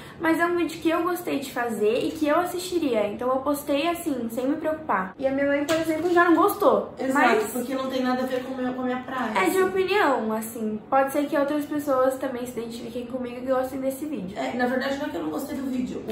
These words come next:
Speaker 2: O
Speaker 1: É, ela
Speaker 2: conteúdo
Speaker 1: não
Speaker 2: não
Speaker 1: gostou, é,
Speaker 2: é,
Speaker 1: porque não
Speaker 2: tipo,
Speaker 1: interessa
Speaker 2: é de
Speaker 1: ela.
Speaker 2: escola, o conteúdo não tem a ver, né?
Speaker 1: É.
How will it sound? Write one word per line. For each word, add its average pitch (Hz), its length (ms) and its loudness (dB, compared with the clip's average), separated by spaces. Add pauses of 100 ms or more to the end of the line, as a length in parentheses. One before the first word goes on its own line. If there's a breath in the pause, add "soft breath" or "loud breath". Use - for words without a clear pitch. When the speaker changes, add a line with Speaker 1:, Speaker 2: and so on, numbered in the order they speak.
Speaker 2:
O - 20 -4
Speaker 1:
É, - 60 2
ela 311 140 8
Speaker 2:
conteúdo 285 200 4
Speaker 1:
não 392 120 4
Speaker 2:
não 320 80 4
Speaker 1:
gostou, 320 200 2
é, 269 300 2
Speaker 2:
é, - 120 -2
Speaker 1:
porque 294 200 2
não 285 80 2
Speaker 2:
tipo, 294 160 4
Speaker 1:
interessa 302 360 6
Speaker 2:
é 285 40 6
de 269 80 6
Speaker 1:
ela. 220 140 4
Speaker 2:
escola, 214 600 2
o - 40 -16
conteúdo 233 300 -6
não 254 60 -4
tem 285 140 -4
a - 60 -2
ver, 233 280 -2
né? 226 480 -4
Speaker 1:
É. - 160 -12